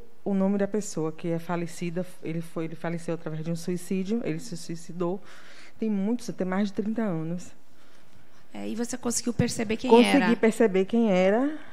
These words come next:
Speaker 1: e naquele momento eu não tive mais medo, porque eu já venho estudando já há um tempo. E aí eu fiz uma oração por ele e falei pra ele que naquele momento eu não tinha como ajudar ele, que eu não tava preparada. E pedi a ele que,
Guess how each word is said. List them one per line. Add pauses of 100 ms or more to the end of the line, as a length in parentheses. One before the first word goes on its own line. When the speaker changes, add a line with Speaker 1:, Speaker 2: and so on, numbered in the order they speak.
(180)
Speaker 1:
e
naquele
momento
eu
não
tive
mais
medo,
porque
eu
já
venho
estudando
já
há
um
tempo. (920)
E
aí
eu
fiz
uma
oração
por
ele
e
falei
pra
ele
que
naquele
momento
eu
não
tinha
como
ajudar
ele,
que
eu
não
tava
preparada. (1160)
E
pedi
a
ele
que,